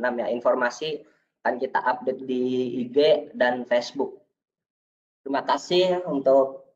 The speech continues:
eh, in-, attention-nya, perhatiannya. Selamat pagi ya,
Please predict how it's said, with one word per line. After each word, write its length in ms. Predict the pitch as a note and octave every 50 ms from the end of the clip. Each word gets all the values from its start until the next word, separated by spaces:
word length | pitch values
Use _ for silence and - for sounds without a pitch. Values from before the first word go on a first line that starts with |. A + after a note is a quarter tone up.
| _ _ -
eh, 400 | A2+ B2 B2 A#2+ A#2+ A#2+ - - - -
in-, 240 | C3 C3 B2+ B2 - G2+ - _ _ _ _ _ _ _ _ _
attention-nya, 720 | _ - B2 B2 C3 C3+ - - C3 B2+ C3+ C3+ D#3 E3 - - A2+ G#2+ - _ _ _ _ _ _ _ _ _ _ _ _ -
perhatiannya. 640 | - A#2+ A2+ A2 A#2+ A#2+ A#2+ C3+ C#3+ D#3+ E3+ F3
Selamat 720 | E3+ - - D3+ C3+ B2+ B2+ B2+ B2+ B2+ B2 B2 - - _ _ _ _ _ _ _ _ _ _ _ _ _ _ _ _ _ _ _ _ -
pagi 320 | A#2 A#2 B2 C#3 C#3+ C3+
ya, 240 | A#2+ A2+ - -